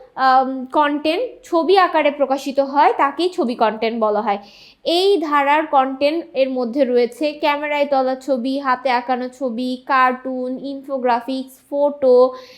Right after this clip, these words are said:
গ্রাফিক্স ও অ্যানিমেশন, এই সবগুলো এটার অন্তর্ভুক্ত, ঠিক আছে?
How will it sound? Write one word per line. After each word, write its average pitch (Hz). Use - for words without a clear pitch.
গ্রাফিক্স 285
ও 403
অ্যানিমেশন, 277
এই 226
সবগুলো 320
এটার 311
অন্তর্ভুক্ত, 247
ঠিক 349
আছে? 539